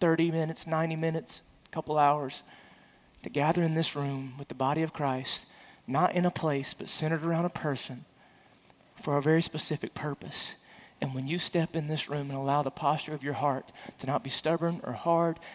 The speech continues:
instead open and ready to surrender, God will do significant things in your life. I watched it happen. So why not we start today? We take a moment, bow your heads, close your eyes.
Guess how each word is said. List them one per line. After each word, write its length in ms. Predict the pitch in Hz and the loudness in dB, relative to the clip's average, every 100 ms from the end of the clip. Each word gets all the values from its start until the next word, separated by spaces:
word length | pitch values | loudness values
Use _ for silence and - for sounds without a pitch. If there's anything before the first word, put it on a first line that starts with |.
| - - | -14 -10
instead 420 | 131 - 160 135 - | -6 0 0 0 0
open 320 | 165 165 147 | 0 0 -2
and 100 | 123 | -2
ready 160 | 143 | -4
to 140 | 139 135 | -6 -6
surrender, 540 | - 123 160 165 170 - - - _ - | -6 -2 0 0 -2 -6 -20 -20 _ -10
God 200 | 156 147 | -4 -2
will 100 | 151 | -2
do 100 | 143 | -2
significant 540 | 139 135 131 127 120 117 | -4 -4 -6 -6 -8 -6
things 240 | 131 123 | -6 -4
in 60 | 123 | -4
your 100 | 123 | -2
life. 300 | 127 127 - | -4 -6 -10
I 120 | - 135 190 - _ - | -14 -14 -16 -20 _ -12
watched 320 | - - - | -10 -10 -10
it 80 | - | -10
happen. 320 | - - - - - - - - _ _ _ - _ _ _ - _ _ _ _ _ _ _ _ _ _ - - - | -10 -14 -20 -20 -20 -20 -20 -20 _ _ _ -20 _ _ _ -20 _ _ _ _ _ _ _ _ _ _ -10 -10 -12
So 140 | - | -8
why 160 | - 170 | 0 2
not 100 | 175 | 2
we 80 | 156 | 0
start 240 | - 156 | 0 -2
today? 340 | 156 139 127 - _ _ _ _ _ _ - _ _ _ - | 0 -2 -2 -8 _ _ _ _ _ _ -20 _ _ _ -12
We 80 | 185 | -2
take 200 | 185 170 | 0 2
a 40 | |
moment, 240 | 156 151 - | 0 -2 0
bow 120 | 147 | 0
your 100 | 147 | 2
heads, 160 | 143 | 0
close 240 | - 143 131 | -2 -4 -4
your 100 | 127 | -6
eyes. 300 | 131 147 | -8 -12